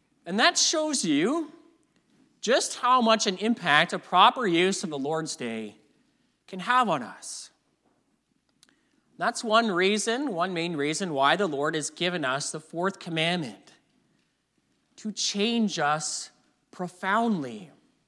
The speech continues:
Well, let's take a step back for a moment and let's take a bird's eye view of the fourth commandment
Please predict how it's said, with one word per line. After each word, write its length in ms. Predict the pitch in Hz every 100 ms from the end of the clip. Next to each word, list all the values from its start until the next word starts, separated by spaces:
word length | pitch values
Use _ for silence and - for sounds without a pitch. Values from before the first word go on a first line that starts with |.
| _ _ _ _ _ _ _ _ _ _ - - _ _ _ _ _ -
Well, 80 | 190
let's 220 | 254 -
take 420 | - 226 226 - - -
a 60 |
step 280 | 165 - 170
back 280 | 131 135 143
for 140 | -
a 40 | 127
moment 380 | 120 110 107 - _ _ - _ _ _ _ _ - -
and 60 | 165
let's 180 | 175
take 340 | - 175 175 175
a 220 | 160 147
bird's 460 | 143 165 196 226 190
eye 300 | 147 156 151
view 300 | 127 165 208
of 80 | 175
the 80 | 135
fourth 260 | 175 170
commandment 480 | - 147 170 247 269